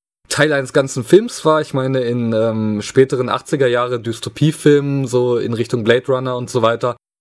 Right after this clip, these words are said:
waren dann davon ganze Filme komplett geprägt. Aber in den letzten Jahren habe ich so etwas auch vermisst. Und deswegen bin ich auch ganz froh,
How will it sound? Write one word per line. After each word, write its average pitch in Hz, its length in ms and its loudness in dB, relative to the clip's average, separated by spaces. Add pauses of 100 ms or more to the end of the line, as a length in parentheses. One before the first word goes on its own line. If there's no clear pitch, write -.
waren 113 440 -2
dann 123 260 -2
davon 117 500 -2
ganze 113 300 -2
Filme 131 400 0
komplett 165 440 -2
geprägt. - 520 0
Aber 120 300 0
in 120 120 -4
den 120 140 -2
letzten 139 420 -2
Jahren 123 340 0
habe 135 160 -4
ich 120 60 -12
so 135 140 4
etwas 143 280 -2
auch 120 140 -2
vermisst. 113 480 -4
Und 95 140 0
deswegen 120 340 0
bin 131 120 0
ich 127 100 -8
auch 117 140 -4
ganz 113 200 -2
froh, 117 280 -2